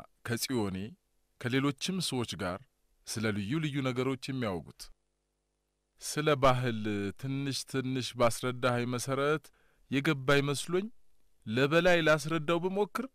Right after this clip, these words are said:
ዛሬ ድንግርግር አለኝ። ልማድ፣ ወግ፣ ቅርስ በጠቅላላው ባህል ይባላሉ ብለኸኛል። አዎ ብዬሻለሁ ይላሉ አቶ ጥሶ ለልጃቸው ለፍሬዋ። ልማድ ስንል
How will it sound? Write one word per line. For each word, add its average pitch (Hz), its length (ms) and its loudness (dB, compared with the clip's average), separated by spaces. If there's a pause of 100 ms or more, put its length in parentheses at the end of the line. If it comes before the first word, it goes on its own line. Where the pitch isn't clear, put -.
(160)
ዛሬ 175 320 6
ድንግርግር 294 520 -2
አለኝ። 104 240 2 (840)
ልማድ፣ 123 500 2 (280)
ወግ፣ 123 300 2 (320)
ቅርስ 131 340 -2 (640)
በጠቅላላው 143 640 4
ባህል 127 440 2
ይባላሉ 110 560 2
ብለኸኛል። 87 540 -6 (1500)
አዎ 127 240 6
ብዬሻለሁ 143 640 -2 (600)
ይላሉ 135 280 6
አቶ 95 200 -2
ጥሶ - 220 -8
ለልጃቸው 107 520 -2
ለፍሬዋ። 92 440 -6 (1080)
ልማድ 139 440 4
ስንል 165 480 -4